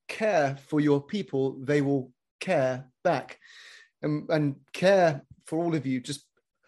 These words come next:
hold this thought for a second. Um,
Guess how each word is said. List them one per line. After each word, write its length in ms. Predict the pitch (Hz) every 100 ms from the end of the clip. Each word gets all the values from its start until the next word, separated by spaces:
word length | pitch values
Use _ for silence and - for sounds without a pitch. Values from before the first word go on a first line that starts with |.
| _ -
hold 260 | 180 165
this 200 | 151 143
thought 320 | - 156 143 139
for 80 | 139
a 60 |
second. 420 | - 131 - 139 - _ _ _ _ _ _
Um, 300 | 151 139 131